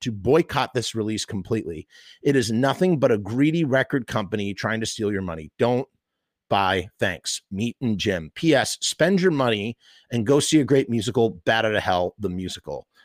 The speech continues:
which, as you know, Bat Out of Hell is an adaptation of Bat Out of Hell, um,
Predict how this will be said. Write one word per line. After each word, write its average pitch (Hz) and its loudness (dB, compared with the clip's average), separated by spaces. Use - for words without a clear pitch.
which, - 2
as 117 2
you 117 -2
know, 110 4
Bat 107 2
Out 107 2
of 101 2
Hell 104 0
is 98 -4
an 104 -4
adaptation 101 -2
of 95 0
Bat 95 0
Out 85 -2
of 85 -4
Hell, 76 -6
um, 82 -6